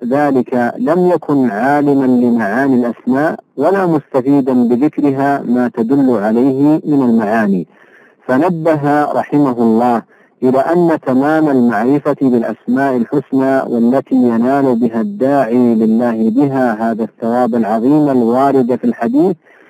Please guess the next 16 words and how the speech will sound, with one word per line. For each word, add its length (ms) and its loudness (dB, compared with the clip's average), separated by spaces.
إنما 400 2
يكون 640 2
بالمعرفة 1000 2
بالأسماء 600 0
والصفات، 640 -2
وبما 520 2
تتضمنه 1000 0
من 160 2
فوائد 760 0
وتدل 720 0
عليه 340 0
من 160 0
حقائق، 480 -2
لا 140 2
عدها 580 -2
فقط 360 -2